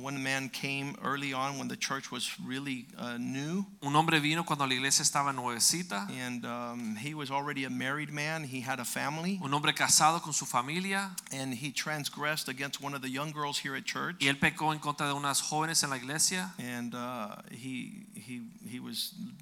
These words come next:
Speaker 1: not doing appropriate things.
Speaker 2: No estaba haciendo las cosas bien.
Speaker 1: And so when he attempted to kiss her on the mouth,
Speaker 2: Cuando él intentó besarla en la boca,
Speaker 1: um, nobody was watching.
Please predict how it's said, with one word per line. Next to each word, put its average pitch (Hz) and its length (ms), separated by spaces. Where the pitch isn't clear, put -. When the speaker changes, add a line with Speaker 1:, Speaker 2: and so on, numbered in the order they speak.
Speaker 1:
not 139 420
doing 139 460
appropriate 139 580
things. 160 560
Speaker 2:
No 143 320
estaba 170 420
haciendo 139 340
las 139 120
cosas 131 300
bien. 139 480
Speaker 1:
And 120 180
so 127 460
when 123 160
he 131 160
attempted - 460
to 127 80
kiss - 320
her 139 120
on 131 120
the 127 80
mouth, 139 560
Speaker 2:
Cuando 127 180
él 135 120
intentó 147 360
besarla 143 420
en 190 40
la 180 120
boca, 113 300
Speaker 1:
um, 117 320
nobody 147 260
was 131 220
watching. 135 520